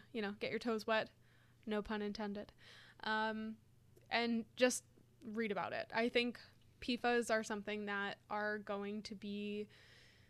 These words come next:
in the news a lot over the next decade, um, as they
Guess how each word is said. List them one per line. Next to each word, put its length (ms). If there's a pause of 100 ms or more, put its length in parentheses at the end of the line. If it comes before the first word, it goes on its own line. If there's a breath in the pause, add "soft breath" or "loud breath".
(180 loud breath)
in 220
the 60
news 340
a 60
lot 500 (220)
over 220
the 100
next 280
decade, 420 (400 loud breath)
um, 380
as 440
they 220